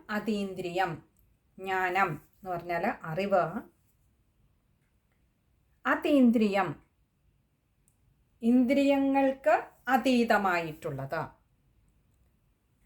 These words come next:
അതായത് ഇന്ദ്രിയങ്ങൾ കൊണ്ട്, നമുക്ക് കണ്ണുകൊണ്ടോ നമ്മുടെ പഞ്ചേന്ദ്രിയങ്ങൾ കൊണ്ടോ ഒന്നും തന്നെ അറിയാൻ കഴിയുന്നതല്ല ഈ ജ്യോതിർഗ്രഹങ്ങളുടെ സ്ഥാനവും അതിൻ്റെ സഞ്ചാരപാതയുമൊക്കെ.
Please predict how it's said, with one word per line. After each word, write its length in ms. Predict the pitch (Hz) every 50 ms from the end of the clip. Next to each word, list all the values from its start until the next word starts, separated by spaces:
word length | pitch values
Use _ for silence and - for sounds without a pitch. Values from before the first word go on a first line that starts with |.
| _ -
അതായത് 300 | 208 208 240 247 247 233
ഇന്ദ്രിയങ്ങൾ 840 | 277 277 - 247 240 247 254 247 285 285 277 277 285 269 269 277 254
കൊണ്ട്, 260 | 262 277 262 233 214
നമുക്ക് 360 | 208 202 208 208 214 254 240
കണ്ണുകൊണ്ടോ 840 | - 226 202 202 202 208 202 208 202 202 190 214 220 208 175 156 - -
നമ്മുടെ 300 | 185 180 180 190 190 202
പഞ്ചേന്ദ്രിയങ്ങൾ 800 | 202 202 190 190 - 214 214 214 208 220 220 220 214 220 226
കൊണ്ടോ 260 | 226 240 233 233 226 214
ഒന്നും 340 | 202 202 220 220 220 226
തന്നെ 240 | 226 214 226 240 247
അറിയാൻ 440 | 220 185 185 202 208 214 214 220 226 247
കഴിയുന്നതല്ല 600 | 226 196 202 202 202 214 233 220 226 214 208 196
ഈ 180 | 190 196 214
ജ്യോതിർഗ്രഹങ്ങളുടെ 1300 | 220 196 196 185 190 190 214 208 202 202 208 196 196 202 202 202 202 202 202 196 196 220 240 294 359 - - _ _ _ _ _ _ -
സ്ഥാനവും 760 | - - - 208 190 185 190 202 208 220 214 233 269 302 - -
അതിൻ്റെ 320 | 208 196 190 190 190 233 262
സഞ്ചാരപാതയുമൊക്കെ. 1300 | 262 - 240 226 220 226 240 233 226 240 226 233 226 220 220 220 226 240 233 226 214 - - 160 -